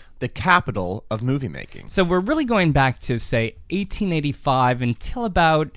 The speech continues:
Speaker 2: World War One.
Speaker 1: In fact, we're going back to a time which is sort of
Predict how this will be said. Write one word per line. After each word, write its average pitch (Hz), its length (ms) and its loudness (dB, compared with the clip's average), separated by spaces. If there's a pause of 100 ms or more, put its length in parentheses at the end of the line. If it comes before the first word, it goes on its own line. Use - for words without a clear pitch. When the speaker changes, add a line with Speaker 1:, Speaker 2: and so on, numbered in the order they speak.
(280)
Speaker 2:
World 131 520 2
War 110 240 0
One. 95 540 -8 (180)
Speaker 1:
In 160 100 -6
fact, 262 220 0
we're 190 80 -2
going 165 220 -4
back 143 220 2
to 147 120 -2
a 135 40 -2
time 113 460 -2 (380)
which 147 160 -4
is 156 120 0
sort 160 180 0
of 123 120 -4